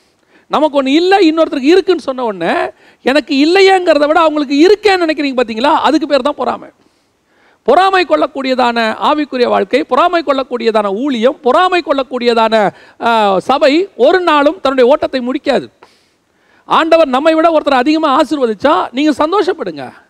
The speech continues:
சந்தோஷப்பட முடியலையா, பொறாமையாவது படாம இருங்க.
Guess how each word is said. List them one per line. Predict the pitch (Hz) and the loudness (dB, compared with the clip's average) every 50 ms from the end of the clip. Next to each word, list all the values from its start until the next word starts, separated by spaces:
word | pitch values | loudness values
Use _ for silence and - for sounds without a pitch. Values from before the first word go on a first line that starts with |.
| _ _ _ _ _ _ _ _ _ _ _ _ _ _ | _ _ _ _ _ _ _ _ _ _ _ _ _ _
சந்தோஷப்பட | _ - 226 277 330 381 381 277 381 330 311 277 285 | _ -4 -4 0 2 0 2 2 0 0 0 -2 -2
முடியலையா, | 269 262 269 277 233 208 226 285 320 - - | -2 -2 -4 -4 0 0 2 2 0 -2 -2
பொறாமையாவது | 220 240 285 349 359 370 370 359 370 392 381 370 | 0 2 2 2 2 2 2 2 2 2 0 -2
படாம | 359 320 349 330 277 | -2 -2 -4 -4 -2
இருங்க. | 247 233 202 - 143 120 | -4 -4 -4 -6 -12 -16